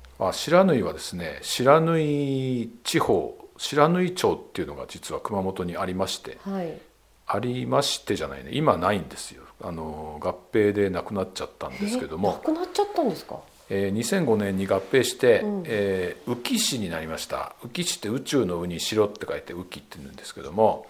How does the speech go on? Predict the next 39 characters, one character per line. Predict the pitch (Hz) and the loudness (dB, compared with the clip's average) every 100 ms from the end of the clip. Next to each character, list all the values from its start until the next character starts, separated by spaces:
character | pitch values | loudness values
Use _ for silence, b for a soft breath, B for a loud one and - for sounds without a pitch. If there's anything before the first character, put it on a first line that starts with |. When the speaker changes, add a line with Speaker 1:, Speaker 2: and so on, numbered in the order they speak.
| 185 | -6
Speaker 2:
へ | |
ー。 | 180 180 185 185 185 185 180 180 185 | -4 -4 -4 -4 -4 -4 -8 -8 -8
Speaker 1:
え | |
っ | 98 | -8
と、 | - - 95 98 92 92 87 | -2 2 4 4 2 0 -4
白 | - - 156 185 | -4 -2 2 4
縫 | 190 | 2
い | 180 | 0
っ | |
て | - - - 143 139 120 | -4 0 6 8 8 4
淵 | - - 170 | 0 -4 -4
火 | 104 - - | -4 -8 -10
ね、 | - 156 - - - | -8 -8 -10 -16 -6
あ | 202 | -4
の、 | 170 160 156 - | -4 -8 -10 -10
Speaker 2:
う | |
ん | 90 | -10
う | |
ん。 | |
Speaker 1:
っ | |
て | 82 - | -10 -12
書 | - | -12
く | - | -12
で | - | -14
じ | - | -14
ゃ | |
な | - | -14
い | |
で | - | -12
す | |
か。 | - - - B B B B - | -12 -12 -16 B B B B -6
で、 | 143 | 0
今 | 180 | 2
も | 139 | 2
白 | 147 131 143 | 2 4 4
縫 | 160 | 6
い | 156 | 2
会 | - | 2
っ | - | 0